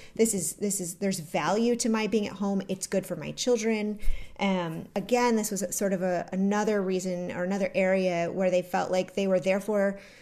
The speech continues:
less entitled to sort of detach from their kids and ask for help from dads. 'Cause when they were, for example, both doing remote work,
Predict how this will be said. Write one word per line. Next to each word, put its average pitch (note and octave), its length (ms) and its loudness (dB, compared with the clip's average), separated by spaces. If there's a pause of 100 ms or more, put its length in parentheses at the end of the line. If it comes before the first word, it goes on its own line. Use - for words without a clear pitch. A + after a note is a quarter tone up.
less A3+ 380 -2
entitled A3+ 560 2
to A#3 80 -6
sort G#3+ 160 0
of E3+ 120 0
detach - 600 -2
from A#3+ 180 0
their B3 140 2
kids B3+ 360 0
and - 140 -6
ask F3+ 220 -2
for F#3 80 0
help E3+ 320 -4
from F3+ 240 -2
dads. F3 480 -4 (260)
'Cause - 320 0
when A#3+ 300 4
they B3+ 100 8
were, A3+ 300 4
for G3+ 100 -2
example, A3 320 0
both G#3+ 300 4
doing A3+ 200 6
remote F#3 380 2
work, D#3+ 380 0